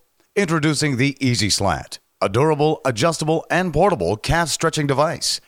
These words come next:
The Easy Slant was designed to increase stretching compliance and get you back on your feet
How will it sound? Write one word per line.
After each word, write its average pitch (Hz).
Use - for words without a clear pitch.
The 185
Easy 180
Slant 160
was 135
designed 127
to 113
increase 123
stretching 117
compliance 78
and 151
get 190
you 180
back 165
on 165
your 147
feet 151